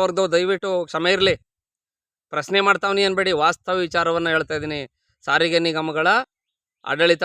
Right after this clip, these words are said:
ವರ್ಗದವ್ರಿಗೆ ನಂದೊಂದು ಮನವಿ, ಇದು ಪ್ರಶ್ನೆ ಅಲ್ಲ, ವಾಸ್ತವ ವಿಚಾರ. ಪ್ರಶ್ನೆ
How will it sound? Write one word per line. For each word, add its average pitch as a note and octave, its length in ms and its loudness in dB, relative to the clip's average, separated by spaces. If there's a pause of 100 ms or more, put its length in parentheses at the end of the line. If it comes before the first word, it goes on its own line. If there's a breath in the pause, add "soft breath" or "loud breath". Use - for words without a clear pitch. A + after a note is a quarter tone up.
ವರ್ಗದವ್ರಿಗೆ D#3+ 480 0
ನಂದೊಂದು D3+ 320 -2
ಮನವಿ, E3+ 300 2 (1500)
ಇದು D3+ 160 -4 (120)
ಪ್ರಶ್ನೆ D#3+ 400 -4
ಅಲ್ಲ, F3 140 4 (680)
ವಾಸ್ತವ D#3 440 -6 (140)
ವಿಚಾರ. C#3 280 0 (1120)
ಪ್ರಶ್ನೆ F3+ 240 0